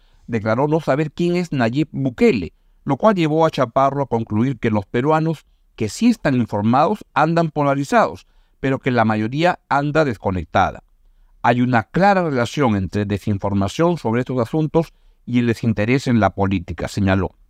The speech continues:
Lo que ocurre es que la mayoría de los peruanos ha optado por un desenchufado de la realidad, pero esa sería una afirmación acaso arbitraria que lleva a preguntarse por cuál es la realidad relevante para los ciudadanos.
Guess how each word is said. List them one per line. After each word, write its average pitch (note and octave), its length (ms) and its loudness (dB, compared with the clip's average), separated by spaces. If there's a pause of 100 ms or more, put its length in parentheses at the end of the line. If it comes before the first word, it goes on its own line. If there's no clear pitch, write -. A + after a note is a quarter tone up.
(440)
Lo B2+ 120 0
que C3+ 80 -2
ocurre A3+ 340 2
es G#3 60 0
que - 100 -4
la A#2 140 0
mayoría A#2+ 440 0
de D3 40 0
los B2+ 140 -4
peruanos C#3 440 -2
ha C3+ 120 0
optado B2+ 520 0
por G#2 200 -4
un C3 160 -2
desenchufado C3+ 840 0
de B2 80 -2
la G2+ 120 -4
realidad, G2+ 440 -2 (480)
pero C#3 140 -2
esa G#3 160 0
sería D#3 320 0
una D#3+ 240 2
afirmación A#2 560 -2
acaso C#3 400 -2
arbitraria C#3 600 0
que G#2+ 160 -4
lleva C3+ 220 0
a C3+ 40 0
preguntarse A#2 640 -2
por G2 300 -8
cuál E3 260 0
es D#3 140 -4
la A#2+ 100 2
realidad G#2+ 440 0
relevante C3+ 600 0
para G#2 200 0
los G2+ 160 -4
ciudadanos. A#2+ 680 -2